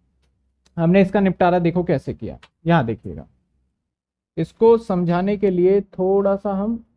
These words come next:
स्पेस बना लेते हैं, क्वेश्चन के तो स्पेस को सेम ही रखते हैं विजुअलिटी के लिए, है ना, यहां बनाते हैं।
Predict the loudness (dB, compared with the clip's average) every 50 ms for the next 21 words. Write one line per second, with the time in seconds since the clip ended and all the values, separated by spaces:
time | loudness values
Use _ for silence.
0 | _ _ _ _ _ _ _ _ _ _ _ _ _ _ _ _ _ _ _ _
1 | _ _ _ _ _ _ _ _ _ _ _ _ _ _ _ _ _ _ _ _
2 | _ _ _ -14 -14 -4 _ 0 0 0 0 -2 -6 -6 -6 -6 -8 -10 -10 -12
3 | -14 -16 -16 -18 -20 _ _ _ _ _ _ _ _ _ _ _ _ _ _ _
4 | _ _ _ _ _ _ _ _ _ _ _ _ -2 -2 0 0 0 0 2 2
5 | 2 2 2 0 0 2 2 2 2 2 0 -2 -4 -2 0 -2 0 0 2 0
6 | 0 0 -2 -2 -2 0 0 0 0 0 0 0 0 0 2 0 0 0 0 -2
7 | -2 -4 -6 -10 -14 _ _ _ _ _ _ _ _ _ _ _ _ _ _ _
8 | _ _ _ _ _ _ _ _ -6 -4 -4 -4 -6 -8 _ _ _ _ _ _
9 | _ _ _ _ _ _ _ _ _ _ _ _ -4 -2 -2 -2 -2 -4 -6 -6
10 | -10 -12 -16 -16 -18